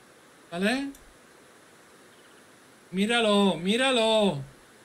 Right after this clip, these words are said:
Cuca, te la has perdido, tío. Te la, te has querido ir a África, tío, en un momento y digo,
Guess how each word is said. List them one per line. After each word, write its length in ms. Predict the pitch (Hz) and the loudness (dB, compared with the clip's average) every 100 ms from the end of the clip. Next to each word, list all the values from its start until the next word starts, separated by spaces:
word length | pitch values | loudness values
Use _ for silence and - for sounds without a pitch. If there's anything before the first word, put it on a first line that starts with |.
| - - - - - - - - - - - - - - | -20 -20 -20 -20 -20 -20 -20 -20 -20 -20 -20 -20 -18 -6
Cuca, 460 | 247 269 240 185 | -2 0 2 2
te 80 | 175 | 0
la 100 | 202 | 0
has 80 | 262 | 0
perdido, 420 | 262 226 233 208 | -2 0 0 0
tío. 240 | 196 202 170 131 - - - - | 0 0 0 -6 -14 -20 -20 -12
Te 80 | - | -4
la, 220 | 214 214 | -2 -2
te 80 | - | -2
has 100 | 214 | -4
querido 300 | 269 269 220 | -2 -2 0
ir 100 | 208 | 2
a 60 | 220 | 2
África, 400 | 214 285 302 269 | 0 -2 -2 -2
tío, 240 | 320 277 | -2 -2
en 100 | 226 | -2
un 80 | 226 | -2
momento 460 | 226 262 262 311 | -2 -2 -4 -4
y 60 | 277 | -4
digo, 320 | 226 196 185 | -2 -2 -2